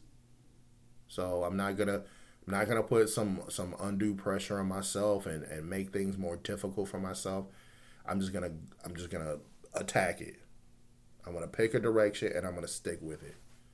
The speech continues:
Not start looking all over the place for options and, and all this other shit. Just pick a new direction and stick with it. So guys, um, it is Tuesday, and I will be back Friday for sure.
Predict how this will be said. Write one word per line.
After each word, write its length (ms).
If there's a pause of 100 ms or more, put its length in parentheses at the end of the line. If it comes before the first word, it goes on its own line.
(460)
Not 220
start 420 (280)
looking 320
all 260
over 200
the 60
place 320
for 240
options 680
and, 140 (380)
and 100
all 180
this 160
other 200
shit. 300
Just 260 (500)
pick 220
a 60
new 160
direction 640 (640)
and 100
stick 280
with 220
it. 80 (1600)
So 220
guys, 520
um, 420 (1080)
it 140
is 160
Tuesday, 540 (1000)
and 140
I 60
will 120
be 140
back 280
Friday 440
for 200
sure. 500